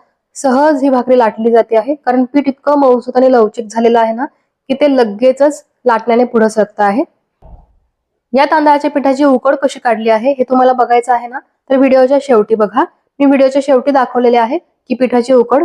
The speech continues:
कशी काढलेली आहे. त्याचबरोबर मोदकचा छोटासा ट्रेलरही दाखवलेला आहे, तोही बघा. आणि यानंतर लॉंग व्हिडिओ सुद्धा मोदकचा तुम्ही नक्की बघा. अतिशय मऊसूत रसाळ असे मोदक आपण केलेले आहेत, तो अपलोड केलेला आहे व्हिडिओ, तो तुम्ही नक्की बघा.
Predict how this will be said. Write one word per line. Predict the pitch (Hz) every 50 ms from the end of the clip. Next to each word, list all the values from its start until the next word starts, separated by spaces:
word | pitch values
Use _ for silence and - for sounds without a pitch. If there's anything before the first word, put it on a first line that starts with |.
| - -
कशी | 233 214 - 226
काढलेली | 220 - 214 196 202 208 202 202 202
आहे. | 196 196 208 302 349 _ _ _ _ _ -
त्याचबरोबर | 269 277 269 262 285 262 277 294
मोदकचा | 302 277 269 240 233 262 262 262 - 240 247 247 -
छोटासा | - - 247 240 240 240 240 240 - 262
ट्रेलरही | 254 - 254 233 226 226 226 233 214 233
दाखवलेला | 226 220 214 - 220 226 214 220 220
आहे, | 208 226 285
तोही | - - 214 208 240 254
बघा. | 220 226 202 202 254 330 - _ _ _ _ _ - -
आणि | 220 233
यानंतर | 240 240 233 240 233 233 226 269 285 330 - -
लॉंग | - 240 233 247 254 247
व्हिडिओ | 240 247 233 247
सुद्धा | 247 - 226 202 247
मोदकचा | 269 269 226 208 214 208 - 220
तुम्ही | 208 226 254 285 254
नक्की | 208 - _ - 220
बघा. | 208 214 208 262 277
अतिशय | 254 262 269 247 - 277 285
मऊसूत | 277 269 247 233 233 220 202 - - 277 277 _ _ _ _ _ _ -
रसाळ | 220 233 233 233 254 262 254
असे | 247 233 240 247
मोदक | 247 233 233 220 208 226 240 233
आपण | 226 220 226 226
केलेले | 226 - 226 208 214 226 226
आहेत, | 226 220 233 320 - _ _ _ _ _ _ _ _ _ _ _ _
तो | - 269
अपलोड | 262 240 - 247 254 277
केलेला | 269 269 247 254 262 277
आहे | 269 254 262
व्हिडिओ, | 240 247 247 233 269 339 349
तो | _ - 480
तुम्ही | - 233 233 254
नक्की | 247 220 - _ - 208
बघा. | 196 208 196 220 311